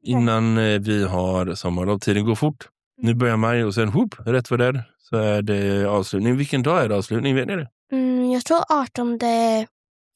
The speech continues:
Speaker 2: juli.
Speaker 1: Vi ska kolla upp. Vi brukar inte alltid googla under tiden, men vi ska kika. Här ska vi se. Hemsidan Läsårstider på Göteborg. Då står det att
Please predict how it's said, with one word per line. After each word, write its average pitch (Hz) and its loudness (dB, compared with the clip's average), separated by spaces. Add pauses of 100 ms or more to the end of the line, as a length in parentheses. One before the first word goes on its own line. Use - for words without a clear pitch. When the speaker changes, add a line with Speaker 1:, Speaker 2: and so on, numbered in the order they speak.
(140)
Speaker 2:
juli. 220 -10 (600)
Speaker 1:
Vi 98 -14
ska 101 -6
kolla 107 0
upp. - -4
Vi 110 2
brukar 131 2
inte 147 2
alltid 120 0
googla 110 4
under 107 2
tiden, 113 2
men 117 2
vi 110 0
ska 117 -2
kika. 127 0 (100)
Här 135 2
ska 135 -2
vi 123 2
se. 135 2 (280)
Hemsidan 117 0
Läsårstider 113 0
på 123 -2
Göteborg. 135 0 (840)
Då 120 -2
står 127 2
det 113 0
att 110 -12